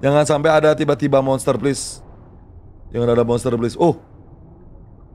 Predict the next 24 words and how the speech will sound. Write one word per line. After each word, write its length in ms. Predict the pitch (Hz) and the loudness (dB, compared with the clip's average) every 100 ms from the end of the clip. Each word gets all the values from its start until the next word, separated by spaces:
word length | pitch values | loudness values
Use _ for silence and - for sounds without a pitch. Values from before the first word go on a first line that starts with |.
| - - - - - - - - - - - - - - - - - | -20 -20 -20 -20 -20 -20 -20 -20 -20 -20 -20 -20 -20 -20 -20 -8 0
Oh, 200 | 202 - - _ _ - - | 0 0 -20 _ _ -18 -4
ini 100 | 165 | -2
masih 240 | 185 160 | 0 -2
di 80 | 139 135 | -2 2
dalam 240 | 139 139 | 2 2
gua, 240 | 135 170 | 0 -2
bro. 320 | 185 208 220 - _ _ _ - - _ _ _ _ _ - | 0 2 0 -4 _ _ _ -20 -20 _ _ _ _ _ -6
Saya 160 | 156 160 | 0 2
nggak 140 | 151 | 2
tahu 100 | 160 | 2
ini 100 | 156 | 0
di 120 | 147 | 0
gua 240 | 139 143 156 | 2 4 4
apa, 160 | 165 | 4
ya. 240 | 147 180 165 _ _ _ _ - | 4 2 -2 _ _ _ _ -16
Kita 160 | 127 147 | -2 0
lihat 220 | 143 143 | 2 2
aja, 140 | 143 135 | 0 2
kita 160 | 131 | 4
lihat 160 | 131 127 | 4 2
aja. 140 | 123 117 107 _ - - - - - - - - - - - - - - | 2 0 -2 _ -20 -20 -20 -20 -20 -20 -20 -20 -20 -20 -20 -20 -20 -8
Oh 140 | 104 | -4
my 220 | 104 98 92 | -2 -2 -2
god. 240 | 87 98 | -2 -2